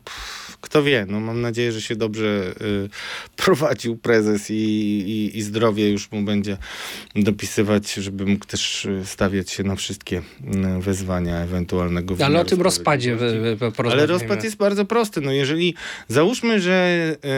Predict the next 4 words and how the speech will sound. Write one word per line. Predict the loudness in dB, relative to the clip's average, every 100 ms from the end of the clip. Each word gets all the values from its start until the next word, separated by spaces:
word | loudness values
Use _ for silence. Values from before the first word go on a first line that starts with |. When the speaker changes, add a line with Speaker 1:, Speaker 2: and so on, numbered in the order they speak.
| 0 0 0 0 0
Speaker 1:
ym, | 0 0 0 -4 -6 -16 -20 -18 -2
przeciwnicy | 2 2 0 0 0 2 2
Morawieckiego, | 4 4 2 -2 -4 -2 -2 2 2 2 -2 _ _ _ _ -4
ym, | 0 0 -2